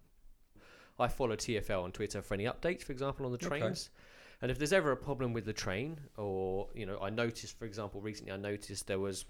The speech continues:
Speaker 1: uh, I think it was something like a broken light or a really bad, like, rattling sound.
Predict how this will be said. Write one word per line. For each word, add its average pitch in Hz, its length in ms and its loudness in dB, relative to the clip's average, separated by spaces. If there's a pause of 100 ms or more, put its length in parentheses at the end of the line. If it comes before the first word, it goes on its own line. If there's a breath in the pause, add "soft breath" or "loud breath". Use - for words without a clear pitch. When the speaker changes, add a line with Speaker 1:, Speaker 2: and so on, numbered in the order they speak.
Speaker 1:
uh, 90 440 -4
I - 40 -4
think 160 320 0
it - 60 -6
was - 100 -10
something - 280 -8
like 87 160 -10
a 104 60 -6
broken 117 520 0
light 110 240 2
or 95 120 -4
a - 20 -4
really 120 240 0
bad, 98 260 0
like, 87 140 -8
rattling 101 500 0
sound. 113 440 -4